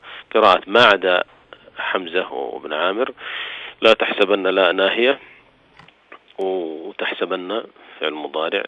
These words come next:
النون للتوكيد ها هنا، "والذين كفروا معجزين"،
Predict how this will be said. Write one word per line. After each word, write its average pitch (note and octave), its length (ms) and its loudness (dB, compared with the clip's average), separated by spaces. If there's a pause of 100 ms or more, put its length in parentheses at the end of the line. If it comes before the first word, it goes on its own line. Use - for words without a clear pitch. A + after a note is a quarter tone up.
النون C#2 300 -14
للتوكيد - 560 -12
ها - 200 -10
هنا، F#2+ 260 -12 (880)
"والذين F2 1200 -2
كفروا E2+ 500 -8
معجزين"، D2+ 600 -8